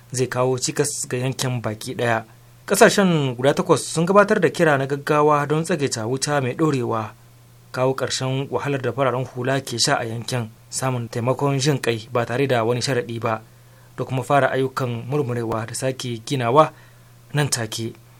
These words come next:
Sun kuma jaddada mahimmancin maido da mulkin Falastinawa a Gaza. Ministocin sun sake nanata alkawarinsu na ƙarfafa haɗin gwiwa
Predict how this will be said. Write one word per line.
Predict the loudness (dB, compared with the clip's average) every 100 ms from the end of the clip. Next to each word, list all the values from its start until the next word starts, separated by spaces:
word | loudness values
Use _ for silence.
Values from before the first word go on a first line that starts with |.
| -10
Sun | -8 -6
kuma | -4 -2 0
jaddada | -2 -4 -4
mahimmancin | -6 -4 -4 -4 -4 -4
maido | -2 -2
da | -2
mulkin | -4 -4 -6 -6
Falastinawa | -4 -4 -2 -2 2 6 6 4
a | 2 -2
Gaza. | 0 0 0 -2 -4 -20 -10 0
Ministocin | 4 6 4 4 4 2 2 0
sun | -2
sake | 4 2 4 2
nanata | 2 2 0
alkawarinsu | 2 2 2 0 -4 -4 -2
na | -2
ƙarfafa | -4 -4 0
haɗin | 0 0 -4
gwiwa | -4 0 0 0